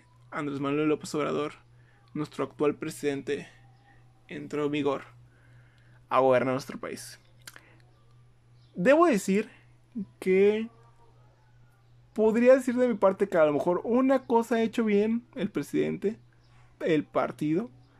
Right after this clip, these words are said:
que en este caso es quitarle las,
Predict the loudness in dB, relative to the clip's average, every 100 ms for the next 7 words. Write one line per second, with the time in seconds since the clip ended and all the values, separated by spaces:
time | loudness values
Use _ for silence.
0 | _ _ -6 -6 -6 0 2 2 2 2
1 | 0 -8 -2 2 2 2 0 -2 -6 _
2 | _ _ _ _ -20 _ _ -6 -2 0
3 | 0 -2 -4 -8 -10 -12 -16 -18 -20